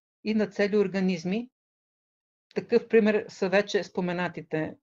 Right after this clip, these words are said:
шисти бърджис, но това си находките, запазни в растителна смола,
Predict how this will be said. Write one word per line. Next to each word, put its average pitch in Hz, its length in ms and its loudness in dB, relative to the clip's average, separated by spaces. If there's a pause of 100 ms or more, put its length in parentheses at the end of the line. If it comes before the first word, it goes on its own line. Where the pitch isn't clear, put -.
(220)
шисти 180 460 -8
бърджис, 160 540 -2 (640)
но 220 220 0
това 214 200 6
си 220 480 2 (160)
находките, 214 960 0
запазни 190 560 0
в 185 180 -4
растителна 175 520 -4
смола, 175 460 -4